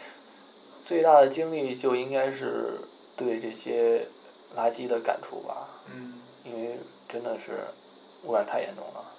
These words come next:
Speaker 2: 行，它这个是一个长期的项目，是吧？
Speaker 1: 对，对，对。
Speaker 2: 就不断地有人轮换。
Speaker 1: 不断，不断地有人。
Speaker 2: 哦。
Speaker 1: 然后它现在又有一个叫绿色驿站。
Speaker 2: 嗯。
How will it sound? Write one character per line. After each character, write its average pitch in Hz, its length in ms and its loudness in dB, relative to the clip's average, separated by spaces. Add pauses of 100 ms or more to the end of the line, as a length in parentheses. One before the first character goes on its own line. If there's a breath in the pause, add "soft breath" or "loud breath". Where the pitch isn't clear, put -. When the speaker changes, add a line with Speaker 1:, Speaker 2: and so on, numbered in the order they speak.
(800)
Speaker 2:
行， - 200 -18 (260)
它 208 140 4
这 240 100 6
个 180 100 12
是 185 80 4
一 196 80 6
个 185 80 4
长 - 220 0
期 208 160 0
的 160 120 4
项 120 120 -6
目， - 60 -14 (100)
是 - 40 -18
吧？ - 60 -14
Speaker 1:
对， 127 200 6
对， 107 120 -2
对。 101 100 2
Speaker 2:
就 101 40 -2
不 147 80 2
断 196 200 12
地 131 60 0
有 113 120 4
人 110 180 0
轮 - 180 2
换。 - 0 -
Speaker 1:
不 175 80 4
断， 135 240 12 (120)
不 123 100 -6
断 131 160 6
地 107 120 0
有 95 140 -4
人。 - 100 -8 (120)
Speaker 2:
哦。 110 240 -8 (640)
Speaker 1:
然 117 100 6
后 127 80 4
它 151 120 10
现 151 180 2
在 143 140 12
又 143 160 6
有 113 100 6
一 113 120 -4
个 127 100 0
叫 120 280 10
绿 143 160 -2
色 135 160 2
驿 143 160 -2
站。 147 220 2 (240)
Speaker 2:
嗯。 131 300 -10